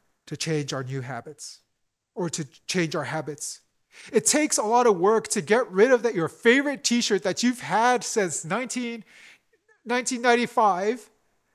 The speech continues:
that you, that's, that's all worn out, that's hanging in your closet, or maybe no longer in your closet, it's in your s-, in your dresser drawer because you remember the memories of how comfortable and how, how good it is.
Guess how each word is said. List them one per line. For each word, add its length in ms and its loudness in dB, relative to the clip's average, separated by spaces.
that 240 2
you, 100 -6
that's, 380 0
that's 260 -2
all 280 6
worn 380 6
out, 480 -2
that's 180 0
hanging 340 -4
in 80 -8
your 140 0
closet, 420 2
or 80 2
maybe 360 0
no 180 2
longer 240 2
in 60 2
your 80 -2
closet, 340 2
it's 140 -6
in 80 -8
your 100 -4
s-, 320 -8
in 140 -6
your 100 -2
dresser 380 2
drawer 320 0
because 400 -2
you 100 -2
remember 420 -4
the 120 -4
memories 440 -6
of 120 -10
how 140 -2
comfortable 540 -6
and 100 -4
how, 240 -2
how 180 0
good 240 4
it 100 4
is. 420 2